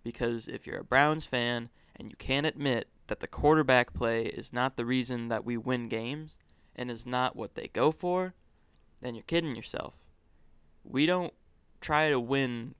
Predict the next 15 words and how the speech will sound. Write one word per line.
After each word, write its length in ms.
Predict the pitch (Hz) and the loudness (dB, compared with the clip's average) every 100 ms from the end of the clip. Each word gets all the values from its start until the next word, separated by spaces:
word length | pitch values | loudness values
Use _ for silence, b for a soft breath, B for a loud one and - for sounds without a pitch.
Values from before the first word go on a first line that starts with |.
| - | -12
with 400 | 113 120 - - | -2 -2 -4 -2
Baker 280 | 123 120 - - | 2 2 0 -2
Mayfield. 480 | 127 117 - 71 - _ _ | -2 -2 -10 -14 -16 _ _
We 180 | 120 131 | -2 2
have 280 | 131 123 117 | 2 2 0
an 160 | 117 | -4
elite 340 | 117 120 139 - | -4 0 0 0
running 300 | 127 127 123 | 0 0 -2
game 360 | 107 110 104 - | -8 -10 -12 -10
and 140 | 113 | -10
an 160 | 110 117 | -8 -6
elite 280 | 120 131 - | -2 -2 0
line, 520 | 117 117 101 - - _ _ _ _ _ - _ _ - | 0 0 -2 -14 -18 _ _ _ _ _ -20 _ _ -8
and 220 | 117 117 | -6 -2
we 180 | 120 | -2